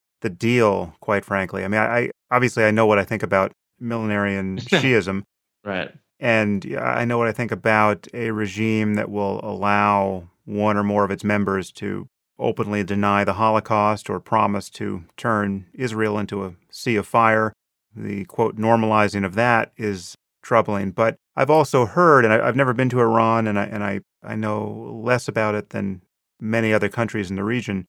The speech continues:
Speaker 1: but I've certainly heard that the Iranians in general have lived long enough under theocracy, and they're, they're, they just, just given sort of the unique history there,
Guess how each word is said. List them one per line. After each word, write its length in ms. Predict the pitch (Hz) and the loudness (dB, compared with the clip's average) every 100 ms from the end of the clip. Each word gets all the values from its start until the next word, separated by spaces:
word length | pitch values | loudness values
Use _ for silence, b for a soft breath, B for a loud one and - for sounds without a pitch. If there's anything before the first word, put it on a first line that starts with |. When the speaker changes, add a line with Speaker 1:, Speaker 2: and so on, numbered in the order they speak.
| _ _ - | _ _ -2
Speaker 1:
but 80 | 127 | 0
I've 80 | |
certainly 240 | - 190 123 | 0 -2 -2
heard 460 | - 170 165 135 | 2 6 6 6
that 240 | 107 107 107 _ _ _ _ - | 4 4 2 _ _ _ _ -10
the 160 | 110 | -4
Iranians 480 | 110 120 135 123 107 | 0 4 4 2 0
in 100 | 104 | -2
general 600 | 92 170 165 123 104 101 _ _ _ - | 0 2 4 4 4 0 _ _ _ -18
have 800 | 107 123 117 113 110 110 101 95 _ _ _ | -8 0 4 4 4 2 -2 -10 _ _ _
lived 520 | 131 127 151 139 101 | -6 0 4 4 2
long 380 | 113 117 131 139 | -2 2 4 4
enough 300 | 131 117 107 | 6 4 4
under 260 | 117 107 107 | 2 2 0
theocracy, 840 | - 110 113 120 110 - 107 101 | 2 2 2 2 -4 -2 -2 0
and 140 | 107 104 | -2 -2
they're, 140 | 104 | -2
they're, 220 | 107 110 107 | -4 -6 -8
they 580 | 117 110 104 104 101 101 - | -6 -2 0 -2 -4 -8 -12
just, 200 | 107 107 | -14 -14
just 180 | - 110 | -12 -8
given 300 | - 117 110 | -4 -2 -2
sort 200 | 95 113 | -4 -6
of 40 | 98 | -4
the 80 | |
unique 460 | 98 98 113 107 - | -4 0 -2 -4 -10
history 460 | - 151 151 - 107 | -6 -4 -2 0 0
there, 460 | 101 98 98 95 | 2 2 4 2